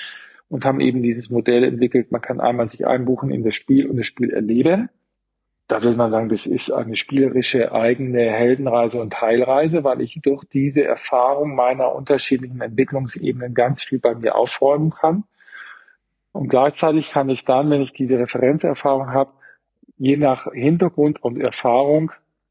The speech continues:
minimal in drei Online-Sessions den Hintergrund des Spiels, die Moderation erlernen. Wir haben recht viel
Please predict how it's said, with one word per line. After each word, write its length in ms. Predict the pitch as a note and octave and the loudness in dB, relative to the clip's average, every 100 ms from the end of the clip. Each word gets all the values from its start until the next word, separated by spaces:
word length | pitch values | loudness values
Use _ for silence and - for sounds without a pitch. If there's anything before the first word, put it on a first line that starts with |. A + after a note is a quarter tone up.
| - - | -14 -8
minimal 800 | B2 C#3+ D#3+ D3 C3+ C3+ C#3 D3 | 0 4 4 4 4 2 0 -4
in 160 | C3+ B2 | -6 -6
drei 340 | A#2+ B2 B2+ | 0 2 4
Online-Sessions 800 | B2+ C#3+ C#3 C#3 D3 C#3+ C3 C3+ | 2 2 2 0 0 -2 -2 0
den 140 | B2 A#2 | 0 2
Hintergrund 500 | C#3+ D3+ D3 C#3 - | 0 0 -2 -4 -6
des 100 | A#2 | -6
Spiels, 420 | - C3+ C#3+ - | -6 0 0 -2
die 100 | B2 | -8
Moderation 640 | B2 - A2+ - C3 C#3 | -4 -2 -4 0 0 0
erlernen. 400 | E3 C3+ C3+ C3+ - _ _ _ _ _ - | 0 2 2 0 -6 _ _ _ _ _ -4
Wir 180 | B2 | 0
haben 120 | B2+ B2 | 0 2
recht 280 | C#3 - | 0 0
viel 300 | - C3 A#2+ | -2 0 0